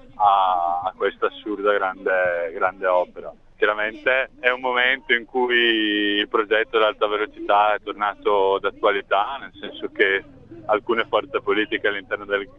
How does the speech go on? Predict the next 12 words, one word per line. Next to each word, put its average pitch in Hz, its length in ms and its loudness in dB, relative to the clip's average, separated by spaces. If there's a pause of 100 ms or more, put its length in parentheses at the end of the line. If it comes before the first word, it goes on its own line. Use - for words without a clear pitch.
(140)
del, 92 480 0
del 98 160 -2
governo 101 800 -2
hanno 120 500 -2
da 120 200 0
sempre 143 380 -2
professato 113 800 0
la 110 100 4
loro, 107 460 2
la 107 100 2
loro 107 240 2
contrarietà. 107 800 -2